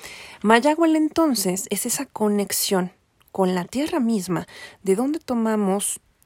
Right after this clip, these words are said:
nuestro cuerpo y nuestro espíritu para abrirlo al cielo, ajá, para tener esa,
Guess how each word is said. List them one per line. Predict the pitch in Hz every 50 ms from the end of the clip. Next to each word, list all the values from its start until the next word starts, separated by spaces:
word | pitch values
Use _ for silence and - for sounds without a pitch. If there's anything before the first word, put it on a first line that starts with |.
| _ _ _ _ _ _ _ _ _ _ _ -
nuestro | 214 240 277 277 - - 202 -
cuerpo | - - 190 185 185 180 - - 180 - -
y | - 190 190
nuestro | 196 220 233 - - - 180
espíritu | 165 - - - 190 185 190 - - 214 208 196 _ -
para | 233 240 254 240 226 196 190
abrirlo | 190 196 196 196 208 214 208 208 214 233 240 - - - - - - _
al | - 180 180 180
cielo, | 175 - - - 175 - - - - - -
ajá, | - 190 - - 302 330
para | - - 208 208
tener | - - 196 196 196 196
esa, | 190 - 208 202